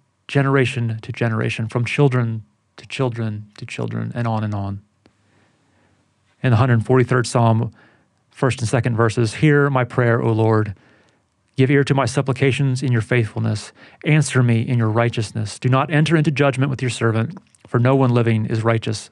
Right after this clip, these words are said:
before you." An acknowledgement there at the end that we have failed to be righteous in the way that God is,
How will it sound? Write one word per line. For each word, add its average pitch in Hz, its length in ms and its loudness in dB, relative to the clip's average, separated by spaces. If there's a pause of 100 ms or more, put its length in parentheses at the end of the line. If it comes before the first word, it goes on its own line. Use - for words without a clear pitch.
before 117 280 -4
you." 110 320 0 (1000)
An 127 80 2
acknowledgement 127 480 2
there 123 200 2
at 117 80 -2
the 135 140 -4
end 127 240 2
that 113 160 -2 (180)
we 147 180 4
have 135 120 4
failed 123 380 2
to - 80 -8
be 117 80 -2
righteous 123 400 -2
in 117 60 -8
the 120 40 -4
way 117 140 -2
that 127 80 -4
God 127 200 2
is, 113 280 0